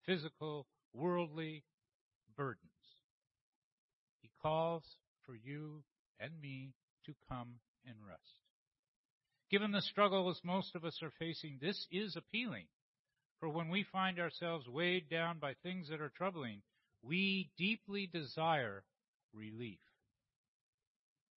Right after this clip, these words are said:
However, Jesus does not offer us help in the way we may want. After all, when we are carrying a heavy weight, our desire may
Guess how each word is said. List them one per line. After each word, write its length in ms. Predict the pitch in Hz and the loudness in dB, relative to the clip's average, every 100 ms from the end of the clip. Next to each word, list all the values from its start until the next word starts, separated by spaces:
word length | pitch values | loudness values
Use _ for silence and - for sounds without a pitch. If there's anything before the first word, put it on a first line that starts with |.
| _ _ - | _ _ -8
However, 500 | 151 151 147 104 - _ _ _ _ _ _ _ _ _ _ _ _ | -4 -2 -4 -6 -16 _ _ _ _ _ _ _ _ _ _ _ _
Jesus 600 | - 180 240 226 247 202 - | -2 0 0 0 -4 -4 -8
does 220 | 127 139 | -10 0
not 260 | 147 190 - - | 4 4 2 4
offer 480 | 165 165 - 165 | 4 4 -2 -4
us 180 | 156 - - | -4 -6 -4
help 240 | 165 131 - _ - | -2 -2 -6 _ -12
in 120 | 131 | -8
the 100 | 127 | -6
way 380 | 127 156 175 180 170 | -2 0 0 -4 -8
we 240 | 175 175 | -8 -8
may 260 | 175 180 175 | -8 -8 -6
want. 320 | 170 185 127 - _ _ _ _ _ _ _ _ _ _ _ | -4 -2 -2 -8 _ _ _ _ _ _ _ _ _ _ _
After 300 | 139 - 175 | -2 2 6
all, 420 | 196 175 131 107 - _ _ _ _ | 8 8 6 0 -12 _ _ _ _
when 140 | 135 | -8
we 180 | 151 214 | -2 2
are 140 | 196 175 - | 2 0 -4
carrying 380 | 180 180 180 | -4 -2 -4
a 120 | 151 117 - | -8 -10 -2
heavy 280 | 196 175 156 | 0 0 -2
weight, 320 | 135 147 196 - _ _ _ - | -2 -2 -2 -8 _ _ _ -2
our 180 | 156 185 | 2 2
desire 480 | 156 131 156 160 160 | 0 -2 2 2 0
may 200 | 156 | -4